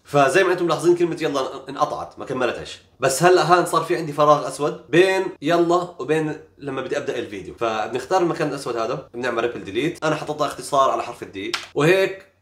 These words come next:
جبنا الفيديو كامل تصوير ولعبة عند المقدمة عشان نبدأ شغل عليها. فهلأ بدنا نشوف اللعبة وين بتبدأ. أتوقع هان. بسم الله، خلينا،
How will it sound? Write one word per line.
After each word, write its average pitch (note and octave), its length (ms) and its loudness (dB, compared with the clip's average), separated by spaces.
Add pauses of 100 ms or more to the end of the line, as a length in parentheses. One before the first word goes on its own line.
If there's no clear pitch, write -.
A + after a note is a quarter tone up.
(220)
جبنا D3+ 440 6
الفيديو D3 600 0
كامل A2+ 580 -2
تصوير A#2 720 -6
ولعبة A#2+ 500 -2 (300)
عند G#2 240 -8
المقدمة G2 560 -10 (340)
عشان B2 240 -2
نبدأ - 140 -8
شغل D#2 220 -10
عليها. D2 200 -16 (120)
فهلأ F3 640 6
بدنا D3+ 200 -4
نشوف D#3 180 -6
اللعبة D3+ 260 -2
وين D3 160 0
بتبدأ. A#2+ 520 -8 (220)
أتوقع F#2 600 -6
هان. A2 100 -8 (380)
بسم C3+ 300 -2
الله، G2+ 260 0
خلينا، C3 240 -2